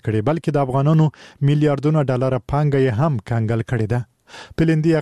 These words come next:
قوس میاشت کې ځینو افغان معترضو میرمنو، اعتراضي خوځښتونو او د بشري حقونو فعالانو په یوه پرانیستي لیک کې د امریکا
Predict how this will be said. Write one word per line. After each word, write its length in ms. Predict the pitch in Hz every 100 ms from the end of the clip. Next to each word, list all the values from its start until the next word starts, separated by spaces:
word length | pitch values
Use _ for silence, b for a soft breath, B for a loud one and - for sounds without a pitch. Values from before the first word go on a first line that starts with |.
| -
قوس 200 | 151 -
میاشت 200 | 147 143 -
کې 120 | 147 147 _ _ - 127
ځینو 180 | 151 156 - 135
افغان 320 | 113 135 151 147
معترضو 480 | 131 127 123 131 127 127
میرمنو، 360 | 120 113 165 165 - b 131
اعتراضي 420 | 131 131 123 127 -
خوځښتونو 580 | 117 117 - - 165 156 B B 147
او 40 | 147
د 80 | 139
بشري 280 | 135 147 139
حقونو 320 | 139 - 147 -
فعالانو 360 | 131 160 160 110 -
په 120 | 123
یوه 160 | 123 -
پرانیستي 420 | 117 120 - 117
لیک 120 | 165 -
کې 320 | 170 170 - 147
د 80 |
امریکا 280 | 147 147 170